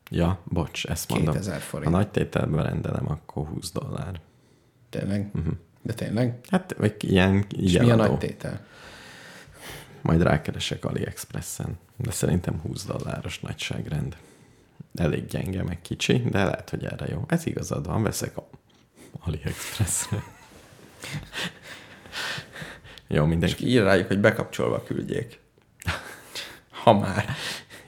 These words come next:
Speaker 1: Egy fémkonténer, igen, egy fémkonténer azért megfektetné.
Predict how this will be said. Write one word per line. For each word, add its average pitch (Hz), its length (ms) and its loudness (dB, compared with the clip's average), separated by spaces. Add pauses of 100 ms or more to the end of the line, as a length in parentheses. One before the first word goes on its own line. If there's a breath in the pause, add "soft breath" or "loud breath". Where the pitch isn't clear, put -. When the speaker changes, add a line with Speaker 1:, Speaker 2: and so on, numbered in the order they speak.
(120)
Speaker 1:
Egy - 180 -2
fémkonténer, 82 1040 0 (180)
igen, - 220 -2
egy 87 160 -2
fémkonténer - 840 0
azért 80 280 -4
megfektetné. - 960 -8